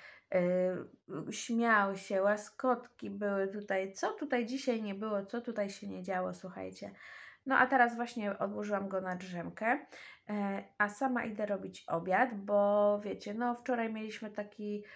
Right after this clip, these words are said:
e, kupny obiadek, natomiast dzisiaj, e, postanowiliśmy, że będziemy mieć normalny. Ja z kolei dzisiaj się nie malowałam, bo uznałam, że chciałabym chociaż jeden dzień w tygodniu, wiecie, mieć taki, że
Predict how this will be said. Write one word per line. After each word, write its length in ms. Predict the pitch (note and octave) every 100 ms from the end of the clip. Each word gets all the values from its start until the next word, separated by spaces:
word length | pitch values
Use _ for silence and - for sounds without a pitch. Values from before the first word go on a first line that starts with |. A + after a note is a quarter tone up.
| - -
e, 160 | G3 G3
kupny 460 | - F#4+ F4 C4
obiadek, 600 | A#3 A3+ A3 A3 A3+ -
natomiast 480 | A3+ A3+ A#3 A#3 A3+
dzisiaj, 520 | A3+ - A3+ G#3+ G#3+
e, 500 | - F#3+ F#3+ F#3+ F#3+
postanowiliśmy, 1000 | F#3+ G#3 G3+ G#3+ G3+ G3+ G#3 G#3 - G3+
że 420 | G3+ G3 F#3 F#3 F#3 - - _ G3
będziemy 500 | G3 G3 G3+ G3 F#3+
mieć 320 | F#3+ F#3+ -
normalny. 800 | F#3 F#3+ E3+ F3 F#3 A3 D4+ - _ _ - _ _
Ja 340 | G#3+ A3 G#3 G#3
z 100 | -
kolei 500 | A#3+ A3 G#3 G#3 G3+
dzisiaj 360 | A3+ A#3+ A3
się 220 | G#3+ A3+ A3+
nie 120 | A3+
malowałam, 680 | A3 G#3+ A3 G#3+ G#3+ G#3
bo 160 | G#3 G#3
uznałam, 500 | G#3 G#3 G#3 G3+ G3+
że 80 | G3+
chciałabym 460 | - G3+ G3 G3
chociaż 360 | G3 G#3 G#3 -
jeden 300 | G#3 G#3 G3+
dzień 220 | G#3 G3+
w 100 | G3+
tygodniu, 440 | G#3+ G3+ G3+ G3 F#3+
wiecie, 320 | G3 G3 G3 - - -
mieć 240 | A3 G#3+ -
taki, 320 | G#3+ G#3+ G#3
że 400 | G#3 F#3+ F#3+